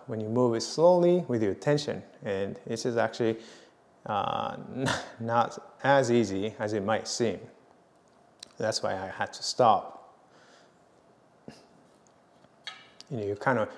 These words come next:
if you force through the movements, then you may do more, but not realizing that you are straining yourself. Th-, there's a difference between working and, uh, you know, using and moving through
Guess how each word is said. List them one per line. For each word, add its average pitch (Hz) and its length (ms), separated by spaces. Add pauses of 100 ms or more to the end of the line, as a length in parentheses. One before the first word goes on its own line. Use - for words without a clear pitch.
(120)
if - 140
you 113 80
force 160 300
through 170 180
the 143 40
movements, 143 540
then 117 220
you 110 480
may 123 420 (240)
do 110 340 (220)
more, 135 720 (260)
but - 340
not 117 320
realizing 98 600
that 92 240
you 120 100
are 98 160
straining 95 480
yourself. - 520 (1120)
Th-, 110 120
there's 151 240
a 170 60
difference 113 400
between 104 540
working 104 680 (100)
and, 95 300
uh, 90 300
you 104 60
know, 104 100
using 110 580 (440)
and 104 140
moving 107 320
through 120 420